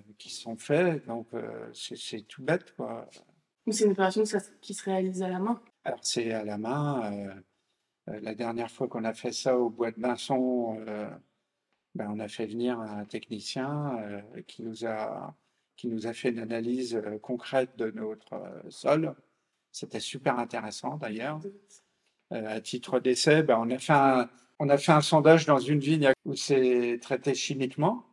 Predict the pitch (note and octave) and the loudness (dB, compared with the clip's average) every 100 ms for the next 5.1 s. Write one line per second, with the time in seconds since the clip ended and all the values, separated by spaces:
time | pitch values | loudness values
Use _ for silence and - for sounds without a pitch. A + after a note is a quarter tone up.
0 | _ _ _ _ - A#2+ - B2 A#2+ E3 | _ _ _ _ -16 -10 -2 -2 2 0
1 | C4 _ _ _ _ _ _ _ _ - | 0 _ _ _ _ _ _ _ _ -8
2 | A#2+ A2+ G#2+ G#2+ A2+ A2+ B2+ - - C#3 | -6 -4 -4 -4 -6 -8 -10 -14 -14 -14
3 | B2 B2 B2+ B2+ B2+ - B2+ - B2 - | -12 -10 -10 -12 -12 -8 -8 -6 -8 -6
4 | D#3 B2+ A#2 A#2 A2 - B2+ B2+ C3 - | -6 -2 -4 -4 -10 -8 -4 -2 -4 -6
5 | B2 | -8